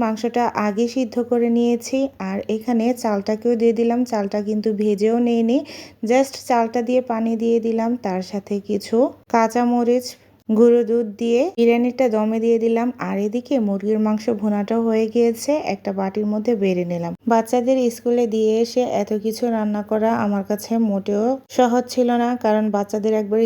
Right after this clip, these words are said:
স্কুলে দিয়ে এসেছি, আবার আনতে যাবে, এর মধ্যেই যা কাজকর্ম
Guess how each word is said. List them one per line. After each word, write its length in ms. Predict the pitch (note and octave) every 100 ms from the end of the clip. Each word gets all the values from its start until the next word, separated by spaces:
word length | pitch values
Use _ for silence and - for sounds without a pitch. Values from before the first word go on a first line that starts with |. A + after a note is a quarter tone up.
| A3
স্কুলে 260 | - A#3 A#3
দিয়ে 140 | A3+ A3
এসেছি, 280 | A3+ A3 A#3 - -
আবার 180 | G3+ A3
আনতে 180 | A3+ A3 A3
যাবে, 220 | A3 G#3 A#3+ -
এর 100 | G3+ G#3
মধ্যেই 320 | G#3 G3+ A3+ A3+
যা 80 | G#3+ G3+
কাজকর্ম 460 | G3+ G3 - G#3+ G#3